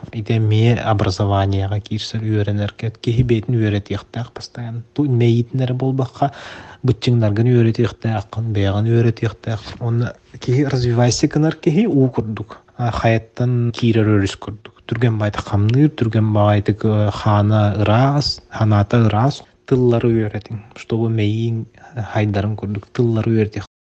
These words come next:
Two years ago, I didn't speak English. I didn't speak. I,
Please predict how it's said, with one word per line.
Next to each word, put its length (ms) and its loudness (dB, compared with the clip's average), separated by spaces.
Two 160 -2
years 320 0
ago, 380 -2
I 100 0
didn't 300 0
speak 340 -8
English. 560 -6
I 60 -4
didn't 320 2
speak. 600 -2
I, 240 -4